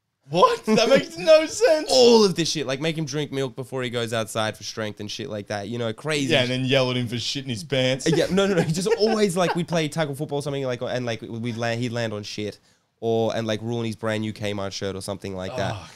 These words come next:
Speaker 1: God.
Speaker 2: And, uh, he came out with shit, and my dad saw it. My dad saw him come out with, like, uh, shit and, like, could, were, I, I, I, inconsolable laughter. Inconsolable laughter
Speaker 1: Just
Speaker 2: as
Speaker 1: couldn't hold it
Speaker 2: Emre,
Speaker 1: together.
Speaker 2: because we were like, "Emre, what's that on your face?" And he started wiping it, and my dad figured it out straight away, and we all figured out,
Speaker 1: Oh.
Speaker 2: we were like, "Emre,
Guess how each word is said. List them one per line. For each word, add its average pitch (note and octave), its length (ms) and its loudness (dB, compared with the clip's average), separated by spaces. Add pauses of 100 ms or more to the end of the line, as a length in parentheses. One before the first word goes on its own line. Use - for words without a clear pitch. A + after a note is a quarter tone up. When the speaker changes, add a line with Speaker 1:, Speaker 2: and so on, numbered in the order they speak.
(140)
Speaker 1:
God. F#2+ 200 -14
Speaker 2:
And, A2 280 -2
uh, G#2 160 0
he B2 80 -4
came E3 200 -4
out D3+ 100 -4
with B2 80 -6
shit, C#3+ 240 -6
and A#2 100 -6
my A2 200 -4
dad A#2+ 360 -6
saw F#2+ 260 -6
it. - 80 -10
My G#2+ 120 -6
dad A2 260 -4
saw A2 220 -6
him G#2+ 120 -8
come G#2+ 180 -8
out G2 180 -4
with, F#2+ 300 -10
like, F#2 220 -12 (100)
uh, G2 160 -10
shit G#2 400 -6
and, G#2 320 -10
like, G2+ 340 -10 (720)
could, C#3 400 -6
were, B2+ 400 -2
I, C3+ 100 0 (140)
I, B2+ 160 -4
I, C3 120 -6
inconsolable C3 720 -2
laughter. G2 340 -6 (420)
Inconsolable D#3 800 2
laughter C#3 320 4
Speaker 1:
Just A2+ 140 0
Speaker 2:
as C3+ 180 4
Speaker 1:
couldn't A#2+ 140 2
hold D3+ 120 2
it C#3 40 2
Speaker 2:
Emre, C3 80 4
Speaker 1:
together. G#2 400 -4
Speaker 2:
because E3+ 180 -2
we F3 80 -2
were F#3+ 60 0
like, F3 160 0
"Emre, F3+ 240 -2
what's F3 140 -4
that F#3 100 -2
on E3+ 80 -2
your D#3 80 -4
face?" D#3 160 -2
And B2+ 60 -6
he A#2+ 60 -4
started B2+ 360 -4
wiping A2+ 340 -4
it, F3+ 100 -4
and A#2+ 80 -4
my A2+ 120 -2
dad A#2 260 -4
figured A#2+ 160 -4
it A2+ 80 -6
out A2 140 -4
straight A#2 240 -4
away, F#3 340 0
and D3 180 -2
we D3+ 160 0
all C#3 140 2
figured D3 160 -2
out, D3+ 60 0
Speaker 1:
Oh. - 20 0
Speaker 2:
we C#3+ 60 -2
were D3 80 0
like, C#3+ 140 -2
"Emre, D#3 280 -4